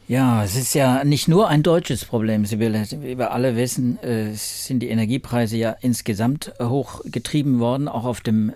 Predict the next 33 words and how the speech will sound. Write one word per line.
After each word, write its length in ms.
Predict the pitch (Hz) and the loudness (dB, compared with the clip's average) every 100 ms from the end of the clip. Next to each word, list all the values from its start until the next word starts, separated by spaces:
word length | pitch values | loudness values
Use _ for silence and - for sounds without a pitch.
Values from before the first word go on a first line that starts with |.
| - | -6
äh, 220 | 104 - | -8 -6
Markt. 440 | 104 104 160 202 | -4 -2 -4 -6
Wir 120 | 110 101 | -8 -8
sind 160 | 139 | -8
natürlich 200 | 113 117 | -8 -8
immer 140 | 110 110 | -6 -6
noch 180 | 113 - - - - - - - - - | -6 -12 -20 -20 -20 -20 -20 -20 -16 -8
diese 320 | 104 110 104 | -2 -2 -2
fossilen, 580 | - 117 - 127 135 135 | -4 -6 -2 0 2 0
diese 140 | 104 | -2
Erdgaspreise, 840 | - 120 - 135 123 - 127 127 117 | -2 -4 -4 -4 -4 -4 -4 -2 -2
die 60 | 113 | -6
fossilen 360 | 110 - 127 | -6 0 0
Brennstoffe, 520 | 101 113 127 139 117 123 | 2 -2 -2 -4 -4 -4
die 240 | 110 113 | -4 -4
an, 400 | 107 110 107 120 | -2 -2 -2 -6
die 80 | 113 | -8
überall, 480 | 113 123 113 117 113 - | -6 -4 -2 -4 -4 -8
äh, 100 | 117 | -8
zugelegt 560 | 104 170 156 139 135 - | -2 0 2 2 2 0
haben 260 | 131 127 | 2 4
und 200 | 120 110 | 4 4
die 80 | 123 | 4
natürlich 500 | 113 107 120 110 104 - _ _ - | 2 2 0 -2 -2 -10 _ _ -10
an 120 | 104 - | -8 -6
allen 360 | 95 107 127 110 | -4 2 2 2
Forschungsinstituten 1300 | 107 101 113 104 - 98 - 95 - 95 - 92 - - - - - | -2 -4 -4 -4 -6 -8 -8 -12 -10 -12 -8 -10 -10 -18 -20 -20 -10
weltweit 640 | 90 92 101 - 95 104 117 | -4 -2 -2 -4 -2 -2 -2
natürlich 480 | 98 - 101 90 92 | -4 -4 -6 -4 -4
im 60 | |
Moment, 580 | 95 90 90 107 127 - - | -2 0 2 2 2 -2 -8
äh, 180 | 107 - | -8 -6
zu, 400 | - 110 104 | -2 0 2